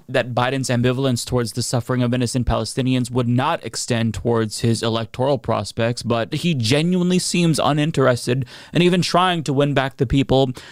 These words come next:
who he's lost who are outraged about his genocide in Gaza. But, I mean, regardless of how this pans out, one thing is clear.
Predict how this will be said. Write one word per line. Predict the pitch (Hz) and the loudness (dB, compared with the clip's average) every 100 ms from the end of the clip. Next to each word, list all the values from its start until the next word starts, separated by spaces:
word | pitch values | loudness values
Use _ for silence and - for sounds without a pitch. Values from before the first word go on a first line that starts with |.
| - | 0
who | 151 | 4
he's | 165 139 135 | 4 4 2
lost | 185 170 156 - | 4 2 0 2
who | 151 | 4
are | 165 | 4
outraged | - 151 123 139 139 123 | 4 2 2 0 0 0
about | 120 123 | 0 2
his | 131 113 | 2 2
genocide | 123 123 - 120 110 120 127 - _ _ _ _ | 2 2 2 0 2 2 -2 -8 _ _ _ _
in | 151 147 | 0 2
Gaza. | 147 180 - - - _ _ _ _ _ _ | 4 2 -2 -8 -16 _ _ _ _ _ _
But, | 156 165 | 2 2
I | |
mean, | 170 165 - _ _ _ | 2 0 -4 _ _ _
regardless | 165 151 147 165 147 123 117 | 2 4 4 4 4 2 2
of | 101 | 2
how | 120 | 2
this | 120 113 | 2 2
pans | 123 117 110 | 4 4 4
out, | 127 151 - - - - - | 2 0 -6 -20 -20 -20 -2
one | 131 151 | 2 2
thing | 139 | 2
is | 135 - | 2 0
clear. | - - | -2 -4